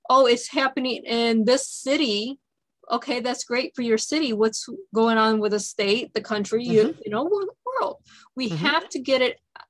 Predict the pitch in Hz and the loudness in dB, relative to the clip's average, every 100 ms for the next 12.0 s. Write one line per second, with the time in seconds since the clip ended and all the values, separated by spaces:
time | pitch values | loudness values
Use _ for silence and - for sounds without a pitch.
0 | _ _ _ - 214 - 254 320 302 220 | _ _ _ -8 -8 -6 0 0 0 -4
1 | 220 220 233 _ 240 269 269 185 - 190 | -2 -2 -6 _ 0 0 2 0 2 0
2 | 214 190 202 190 226 220 - _ - 233 | 0 0 0 2 2 0 -2 _ -4 2
3 | 220 214 - 277 220 190 202 - _ _ | 2 0 0 2 4 2 0 -6 _ _
4 | - 226 208 214 233 - - 254 302 247 | -4 -2 2 2 0 -2 0 2 2 0
5 | 180 190 202 208 - _ _ - 220 226 | -2 -4 -8 -10 -14 _ _ -12 -2 2
6 | 233 208 - - - - _ _ _ _ | 2 2 -4 -12 -14 -20 _ _ _ _
7 | _ - - 135 151 143 170 107 - _ | _ -20 -4 2 2 4 4 4 -2 _
8 | - - - 190 208 220 196 190 214 247 | -20 -14 0 2 4 4 4 6 6 4
9 | 185 175 151 165 151 170 156 156 147 131 | 2 2 2 -2 -4 0 0 0 -4 -2
10 | 151 147 139 139 - 160 151 147 156 - | 0 0 -2 -8 -6 -4 0 2 2 0
11 | 143 143 - 160 147 143 143 - 143 131 | -8 -10 -2 -2 0 0 -2 2 0 0